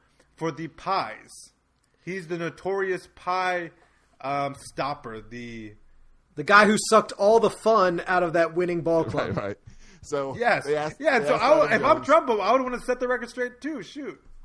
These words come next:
Speaker 3: Yeah, it kinda reminds me of, what's the guy up in Boston who let the ball go through his, uh, legs?
Speaker 1: Buckner.
Speaker 3: Buckner.
Speaker 2: He just died.
Speaker 3: Yeah, and they always blamed him, even though, like, no one talks about the pitcher that gave up the big hits and stuff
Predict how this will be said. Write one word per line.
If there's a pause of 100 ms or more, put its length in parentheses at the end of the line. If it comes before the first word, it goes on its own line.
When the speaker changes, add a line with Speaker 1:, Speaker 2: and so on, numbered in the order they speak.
(140)
Speaker 3:
Yeah,
it
kinda
reminds
me
of,
what's
the
guy
up
in
Boston
who
let
the
ball
go
through
his,
uh,
legs?
Speaker 1:
Buckner. (340)
Speaker 3:
Buckner.
Speaker 2:
He
just
died.
Speaker 3:
Yeah,
and
they
always
blamed
him,
even
though,
like,
no
one
talks
about
the
pitcher
that
gave
up
the
big
hits
and
stuff